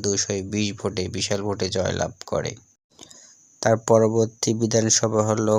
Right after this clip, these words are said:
কান্দারগঞ্জ বিধানসভা। এখানে টিএমসি ভোট জয়লাভ করে, টিএমসি সাতচল্লিশ পার্সেন্ট ভোট পায় এবং পনেরো পার্সেন্ট ভোট বৃদ্ধি পায়। বিজেপি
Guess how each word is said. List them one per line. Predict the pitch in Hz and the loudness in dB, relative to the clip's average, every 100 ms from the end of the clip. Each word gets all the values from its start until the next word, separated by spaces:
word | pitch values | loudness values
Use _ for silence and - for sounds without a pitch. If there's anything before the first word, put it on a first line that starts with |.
| 107 | 0
কান্দারগঞ্জ | - 107 107 107 104 107 104 104 110 - | 4 4 4 2 2 2 4 4 2 -4
বিধানসভা। | 113 107 104 - 104 101 | 0 0 0 -2 0 2
এখানে | 104 - 104 107 104 | 0 -2 -4 -4 -4
টিএমসি | - 101 104 104 - 107 101 104 123 - - 107 | 0 0 0 -2 -4 -4 -4 -4 -10 -18 -14 -10
ভোট | 107 107 98 - | -6 -6 -8 -12
জয়লাভ | - 110 104 104 - | 0 2 2 0 -2
করে, | - 101 | -2 -2
টিএমসি | 98 104 104 110 107 | -2 -2 -2 0 0
সাতচল্লিশ | - 98 - 120 110 104 | 0 -4 -4 -2 -2 -2
পার্সেন্ট | 101 - 101 | -2 -2 -2
ভোট | 98 98 - | -4 -4 -2
পায় | 104 110 - - - - | -2 -4 -10 -16 -18 -8
এবং | 117 107 107 104 | -2 0 0 -2
পনেরো | 110 113 113 | -2 0 0
পার্সেন্ট | 110 107 110 101 | 0 0 0 -2
ভোট | 95 92 | -2 -2
বৃদ্ধি | 104 104 107 107 | -4 -2 -2 -2
পায়। | 95 98 101 - - _ 104 | -2 -2 -6 -20 -20 _ -2
বিজেপি | 107 104 107 | 0 0 -2